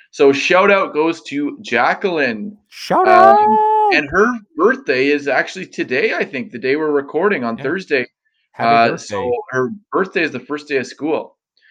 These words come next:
Speaker 1: Uh, she also has a question. And she's been, she says she's been listening to the podcast during the summer.
Speaker 2: Yeah, long time,
Speaker 1: So
Speaker 2: uh, long time, first time.
Speaker 1: Long time, first time listener. Awesome. Uh, so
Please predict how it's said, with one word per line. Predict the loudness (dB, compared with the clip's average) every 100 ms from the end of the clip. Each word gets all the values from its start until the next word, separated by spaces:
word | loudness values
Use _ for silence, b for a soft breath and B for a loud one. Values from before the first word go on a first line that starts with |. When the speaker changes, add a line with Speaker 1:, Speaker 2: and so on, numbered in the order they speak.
| b b 0
Speaker 1:
Uh, | 2 2
she | 2 2
also | 2 4 2
has | 4 4 2 2 -4
a | -8
question. | -10 -10 -4 -4 -6 -6 -6 -6 -10 _ _ _ _ _ -14
And |
she's | -4 0
been, | 0 0
she | -2
says | 0 0
she's | 0
been | -6 -6 -6
listening | -10 -12 -12
to | -12
the |
podcast | -4 -2 -2 -2 -4 -4
during | -6 -6
the |
summer. | -6 -6 -6 -10 _ _
Speaker 2:
Yeah, | -12 -10
long | -6 -6 -4
time, | -2 2
Speaker 1:
So | 2 0
Speaker 2:
uh, | 0 0
long | 0 -2
time, | -2 -4
first | -2 -6 -4
time. | -6 -6 -8 _ _ _ _ -6
Speaker 1:
Long | 0 0 0
time, | -4 -2
first | -6
time | -4 -4
listener. | -4 -4 -4
Awesome. | 0 0 -2 -16 _ b b b
Uh, | 0 2 2 -2 _ _
so | -4 2 2 2